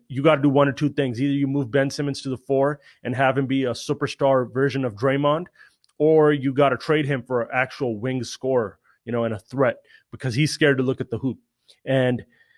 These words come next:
you know, there's just so many guys that aren't,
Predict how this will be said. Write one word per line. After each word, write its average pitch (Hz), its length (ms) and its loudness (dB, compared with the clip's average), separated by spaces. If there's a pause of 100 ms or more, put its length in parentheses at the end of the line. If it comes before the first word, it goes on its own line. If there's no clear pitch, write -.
(640)
you 160 80 -2
know, 160 120 6
there's 143 180 4
just 139 240 -2
so 160 160 4
many 156 160 2
guys 143 420 2
that 135 320 -4
aren't, 143 260 -2